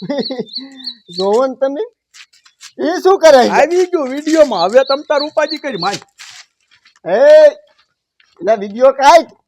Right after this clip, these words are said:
Speaker 1: મારા દીકરા વીડિયો ઉતારીને ખબર નથી રહેતી.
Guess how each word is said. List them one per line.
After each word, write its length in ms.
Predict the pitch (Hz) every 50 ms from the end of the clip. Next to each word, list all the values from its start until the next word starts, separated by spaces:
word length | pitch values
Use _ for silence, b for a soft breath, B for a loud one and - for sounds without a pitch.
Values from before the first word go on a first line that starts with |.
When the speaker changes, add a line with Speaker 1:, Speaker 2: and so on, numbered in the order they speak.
| _ _ _ _ _ _ _ _ _ _
Speaker 1:
મારા 360 | 147 147 160 160 165 160 156
દીકરા 460 | 151 147 170 190 185 - 208 202 202
વીડિયો 420 | 185 - 185 196 185 175 202 254 277
ઉતારીને 480 | 277 277 277 - - 294 285 302 302
ખબર 280 | 262 - - 214 226 339 339 349 320 247
નથી 200 | - - - 180
રહેતી. 360 | 175 156 - - 151 139